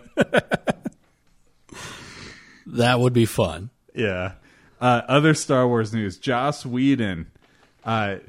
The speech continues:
Speaker 1: so he was talking in an interview.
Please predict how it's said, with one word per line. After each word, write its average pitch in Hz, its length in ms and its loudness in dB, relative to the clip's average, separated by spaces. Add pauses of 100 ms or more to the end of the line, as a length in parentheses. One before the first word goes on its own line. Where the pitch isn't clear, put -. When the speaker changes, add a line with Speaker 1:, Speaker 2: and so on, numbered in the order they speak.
(180)
Speaker 1:
so 123 380 0 (180)
he 135 200 -2
was 135 200 -2
talking 127 460 -2
in 113 100 0
an 104 120 -2
interview. 98 580 -2